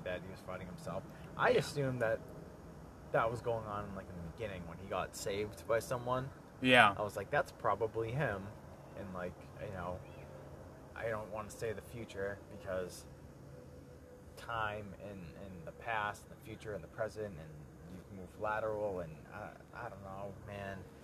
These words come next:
Speaker 2: Well, it definitely seems like there's people, it seems like they figured out how to invert time
Speaker 1: Mm-hmm.
Speaker 2: in the future, and now they're just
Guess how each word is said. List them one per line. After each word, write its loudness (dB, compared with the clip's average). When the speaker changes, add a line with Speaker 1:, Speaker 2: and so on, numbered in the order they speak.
Speaker 2:
Well, 12
it 6
definitely 10
seems 4
like 12
there's 4
people, 4
it 2
seems 4
like 12
they 8
figured 4
out 12
how 10
to 6
invert 6
time 4
Speaker 1:
Mm-hmm. -2
Speaker 2:
in 2
the 0
future, -4
and 4
now 12
they're 8
just -2